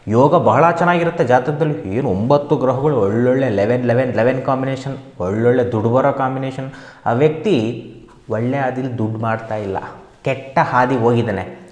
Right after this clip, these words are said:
ಗ್ರಹಗಳು ಯಾವುದೇ ಕಾರಣಕ್ಕೂ ಸಪೋರ್ಟ್ ಮಾಡಲ್ಲ, ಭಗವಂತ ಮಾಡೋದಿಲ್ಲ. ತುಬುಕ್ಕಂತ ಬೀಳ್ಸೋದೆ, "ಏ ಜಾತಕ ಚೆನ್ನಾಗಿದೆಯಲ್ಲ," ಚಾನ್ಸೇ ಇಲ್ಲ. ಜಾತಕ ಚೆನ್ನಾಗಿದೆ ಅಂದ್ಬಿಟ್ಟು ನಾವು ಹೋಗು-, ಹೋಗ್ಬಿಟ್ಟು ಕೊಲೆ ಮಾಡಿದರೆ ಜಾತಕ ಚೆನ್ನಾಗಿದೆ ಅಂತ ಬಿಟ್ಬಿಡ್ಬೇಕಾ? ಶಿಕ್ಷೆ ಇದ್ದಿದ್ದೆ.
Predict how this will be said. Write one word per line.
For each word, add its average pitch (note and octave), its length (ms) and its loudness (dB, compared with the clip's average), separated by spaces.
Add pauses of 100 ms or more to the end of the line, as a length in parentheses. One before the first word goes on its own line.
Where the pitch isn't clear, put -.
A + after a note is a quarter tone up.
(160)
ಗ್ರಹಗಳು G#2+ 440 0
ಯಾವುದೇ G2 400 0
ಕಾರಣಕ್ಕೂ A2 500 -2
ಸಪೋರ್ಟ್ - 340 -8
ಮಾಡಲ್ಲ, F2 220 -6 (580)
ಭಗವಂತ B2+ 400 2
ಮಾಡೋದಿಲ್ಲ. F#2 440 -4 (220)
ತುಬುಕ್ಕಂತ D#3 400 0
ಬೀಳ್ಸೋದೆ, B2 420 -4
"ಏ E3+ 200 0
ಜಾತಕ B2+ 340 -2
ಚೆನ್ನಾಗಿದೆಯಲ್ಲ," D3+ 640 -4 (680)
ಚಾನ್ಸೇ F3 360 -6
ಇಲ್ಲ. G#2 180 -6 (760)
ಜಾತಕ B2+ 420 2
ಚೆನ್ನಾಗಿದೆ F3 560 0
ಅಂದ್ಬಿಟ್ಟು E3+ 420 0
ನಾವು E3 200 4
ಹೋಗು-, B2+ 420 2
ಹೋಗ್ಬಿಟ್ಟು A#2+ 380 2
ಕೊಲೆ B2 260 2
ಮಾಡಿದರೆ D#3 480 0 (540)
ಜಾತಕ - 280 0
ಚೆನ್ನಾಗಿದೆ C#3+ 420 -2
ಅಂತ C3 140 -6
ಬಿಟ್ಬಿಡ್ಬೇಕಾ? A2+ 840 -2 (760)
ಶಿಕ್ಷೆ D3 300 -4
ಇದ್ದಿದ್ದೆ. A#2+ 380 -4